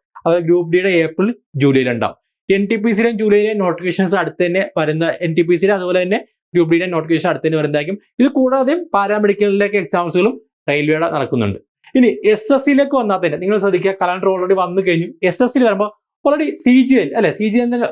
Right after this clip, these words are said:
എക്സാം നമുക്കറിയാം, സെപ്റ്റംബർ ഒക്ടോബറിലാണ് സി ജി എല്ലിന്റെ എക്സാം വരുന്നത്. എം ടി എസ് ഒക്ടോബർ നവംബറിൽ വരുന്നുണ്ട്. ജി ഡി കോൺസ്റ്റബിൾ എന്താണ് ജാനുവരി ഫെബ്രുവരിയിൽ നടക്കുന്നുണ്ട്. അതായത് ഒരു യൂണിഫോം ജോലി ആഗ്രഹിക്കുന്നവരാണെങ്കിൽ നിങ്ങൾ ശ്രദ്ധിച്ചു നോക്കിയേ, ആർ പി എഫ് ഡിസംബർ ജാനുവരി ഉണ്ട്,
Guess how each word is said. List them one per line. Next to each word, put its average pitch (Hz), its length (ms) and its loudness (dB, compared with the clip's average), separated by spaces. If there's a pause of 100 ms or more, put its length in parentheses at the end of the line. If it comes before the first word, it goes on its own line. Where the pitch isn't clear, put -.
എക്സാം 208 260 0
നമുക്കറിയാം, 196 420 -2
സെപ്റ്റംബർ 208 600 -2
ഒക്ടോബറിലാണ് 185 500 -2
സി 180 60 -4
ജി 165 60 2
എല്ലിന്റെ 170 220 2
എക്സാം 160 240 -2
വരുന്നത്. 165 280 0 (380)
എം 196 180 -2
ടി 233 80 2
എസ് 233 200 -2
ഒക്ടോബർ 208 480 -2
നവംബറിൽ 185 440 0
വരുന്നുണ്ട്. 175 320 0 (320)
ജി 202 100 2
ഡി 294 220 2
കോൺസ്റ്റബിൾ 240 440 0
എന്താണ് 185 340 -2 (300)
ജാനുവരി 156 460 0
ഫെബ്രുവരിയിൽ 131 520 -2
നടക്കുന്നുണ്ട്. 117 400 -6
അതായത് - 500 -4
ഒരു 269 60 2
യൂണിഫോം 262 800 2
ജോലി 220 240 2
ആഗ്രഹിക്കുന്നവരാണെങ്കിൽ 180 760 0
നിങ്ങൾ 175 140 -4
ശ്രദ്ധിച്ചു 151 320 0
നോക്കിയേ, 151 320 0 (380)
ആർ 160 320 0
പി 220 60 4
എഫ് 208 120 2
ഡിസംബർ 180 400 0
ജാനുവരി 165 420 0
ഉണ്ട്, 160 180 0